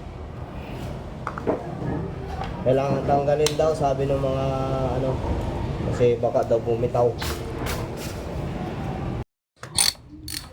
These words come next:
Yan, mga master, paglapat, lapat nyo lang muna. Lapat nyo lahat muna ang tornilyo, mga master.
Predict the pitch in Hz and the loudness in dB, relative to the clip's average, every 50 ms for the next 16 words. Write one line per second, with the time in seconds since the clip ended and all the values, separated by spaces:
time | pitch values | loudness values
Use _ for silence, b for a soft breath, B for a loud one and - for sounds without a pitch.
0 | - - - - 135 135 135 131 127 127 127 123 127 123 120 - - 123 120 131 | -16 -16 -12 -4 2 2 2 4 4 2 2 2 4 4 4 6 4 2 6 6
1 | 131 123 120 - 117 113 - 113 117 120 123 131 123 123 - 131 127 131 123 117 | 4 4 4 2 0 -2 2 4 4 4 4 4 0 2 2 0 2 2 2 2
2 | 120 117 117 123 127 123 123 - - - - - - - - 113 113 117 120 117 | 2 -2 -2 0 0 -2 -2 -4 -2 0 0 2 0 0 -2 -6 -4 -2 0 2
3 | 117 120 127 123 - 123 123 123 131 131 127 127 123 117 120 120 120 120 120 120 | 2 2 2 0 0 0 0 2 2 2 2 2 0 0 0 0 2 0 0 0
4 | 120 120 120 120 110 - - - - - - - - - - - - - - 135 | 0 -2 -2 -2 -4 -4 -6 -6 -8 -8 -16 -12 -6 -4 -4 -4 -4 -2 0 2
5 | 131 131 139 143 143 143 147 160 165 156 151 147 147 147 147 - - 170 170 | 2 4 2 2 2 2 4 4 4 4 4 2 2 2 0 2 4 4 4